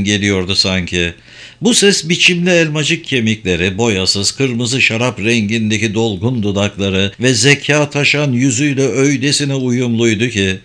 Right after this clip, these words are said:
Cross'un aklından Gronwald'in özdeyişlerinden biri hızla geçti. "Para bu dünyada güvende olmanı sağlar.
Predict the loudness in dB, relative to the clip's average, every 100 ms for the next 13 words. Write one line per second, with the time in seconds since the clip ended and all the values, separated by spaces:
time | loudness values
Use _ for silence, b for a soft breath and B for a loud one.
0 | B B B B B B 2 4 2 2
1 | 0 -2 -2 0 2 2 0 0 0 0
2 | 0 -2 -2 0 0 0 0 0 0 -2
3 | -2 0 -2 0 0 2 2 2 2 2
4 | 2 0 -2 -2 -4 -6 B B B -8
5 | -4 -2 0 -2 0 2 2 2 0 0
6 | 0 2 2 2 0 0 0 0 0 0
7 | 0 0 0 -2